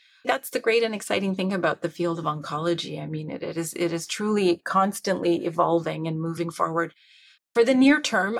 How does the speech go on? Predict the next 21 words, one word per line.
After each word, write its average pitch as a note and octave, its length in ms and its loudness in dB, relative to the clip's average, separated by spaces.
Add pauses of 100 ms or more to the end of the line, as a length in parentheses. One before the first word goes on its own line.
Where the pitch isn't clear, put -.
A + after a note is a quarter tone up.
I G#3+ 280 2
believe G#3 360 -2
we're F3+ 100 4
gonna F#3 220 2
see F#3 320 0
that - 300 -2
cancer F3+ 640 0
diagnostics D#3+ 880 -2
really A3+ 200 -2
explode G#3 480 -6
onto G3+ 260 0
the G3 100 -6
scene. F#3+ 380 -2
So F#3+ 180 0
basically E3+ 460 2
blood E3 340 2
tests G3 380 -4
that - 180 -2
can E3 140 -4
diagnose E3 520 -2
cancer G3 540 -2